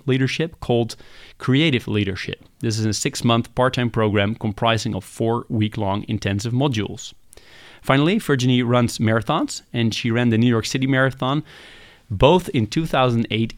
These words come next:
and two thousand and nineteen. She's forty-three years old, lives in Amsterdam, and is married and has a daughter who is at the moment eight years old. Uh, Virginie, that's a lot, but it gives at least the listener an, um, uh,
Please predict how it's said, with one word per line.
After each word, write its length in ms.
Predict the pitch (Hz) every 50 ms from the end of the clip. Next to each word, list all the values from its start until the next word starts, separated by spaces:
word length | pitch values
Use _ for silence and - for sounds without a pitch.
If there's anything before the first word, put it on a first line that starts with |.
| - - -
and 380 | 160 160 175 185 170 - - -
two 100 | - 110
thousand 340 | 104 - 104 101 107 110 113
and 120 | 117 113
nineteen. 580 | 117 120 120 117 - - 120 104 95 - 139 - _ _ - - - - -
She's 280 | - - - 127 117 -
forty-three 640 | - 175 180 180 165 - - 135 131 131 127 120 -
years 300 | - 123 107 110 107 - -
old, 300 | 117 120 127 131 - 139
lives 220 | 123 127 127 - 123
in 60 | -
Amsterdam, 560 | 107 107 117 117 - 127 117 117 123 127 120 -
and 100 | 110 104
is 160 | 101 - -
married 580 | - 104 107 107 110 117 120 127 139 131 - -
and 120 | - 104
has 200 | 104 107 101 - - -
a 100 | 104 98
daughter 500 | 95 95 107 107 107 110 113 117 - - _ -
who 120 | 107 101
is 220 | 104 - - - - -
at 100 | 101 95
the 40 |
moment 280 | 101 101 98 101 107 -
eight 200 | - 113 104 98 104
years 200 | 104 104 98 -
old. 380 | - 131 107 - - - - - - - - - - - - - - - - - - -
Uh, 220 | 127 127 131 131
Virginie, 340 | 127 - 147 127 139 151 175
that's 220 | 156 139 127 -
a 40 | -
lot, 300 | 120 117 123 160 - -
but 120 | 135 120 113
it 100 | 113 107
gives 200 | 123 123 - -
at 100 | 117 110
least 200 | 120 123 117 -
the 60 | -
listener 380 | 113 113 107 - 113 110 107 104
an, 180 | 107 107 107
um, 340 | 104 104 101 98 98 101 - -
uh, 140 | - 135 131